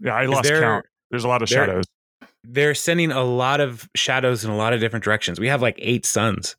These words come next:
Speaker 1: Yeah.
Speaker 2: So that's probably gonna be too hot. Like, Tatooine had two suns and it was a total desert. So
Speaker 1: Right.
Speaker 2: eight suns, I mean, what are we gonna do?
Speaker 1: It's
Speaker 2: I
Speaker 1: just glass.
Speaker 2: Well, it's funny you say that. Uh, I read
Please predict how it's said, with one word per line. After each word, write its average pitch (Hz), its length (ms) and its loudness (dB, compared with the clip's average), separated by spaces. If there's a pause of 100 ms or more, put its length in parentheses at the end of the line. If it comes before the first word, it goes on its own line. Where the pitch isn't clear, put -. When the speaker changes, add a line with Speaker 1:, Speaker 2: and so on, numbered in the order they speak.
(480)
Speaker 1:
Yeah. 117 280 0
Speaker 2:
So 101 320 0 (440)
that's - 380 0
probably 107 280 -2
gonna 90 160 -4
be 87 80 0
too - 200 2
hot. 101 280 -2 (1200)
Like, 123 120 -2
Tatooine 139 400 0
had 107 160 -2
two 123 140 0
suns 87 240 0
and 95 60 2
it - 20 2
was 90 80 2
a 92 60 0
total 104 200 0
desert. 80 380 -2 (360)
So 98 200 0
Speaker 1:
Right. 104 180 2
Speaker 2:
eight 117 140 0
suns, 90 340 0
I 82 40 2
mean, 82 220 0 (540)
what 98 120 -2
are 95 40 0
we 95 60 2
gonna 78 160 -4
do? 90 140 2 (680)
Speaker 1:
It's 123 100 2
Speaker 2:
I - 20 4
Speaker 1:
just - 180 -2 (180)
glass. 104 600 -2 (580)
Speaker 2:
Well, 117 260 0 (380)
it's - 180 0 (180)
funny 127 200 2
you 107 100 0
say 113 160 0
that. 87 220 -2 (540)
Uh, 101 340 0 (300)
I 110 140 2
read 110 360 0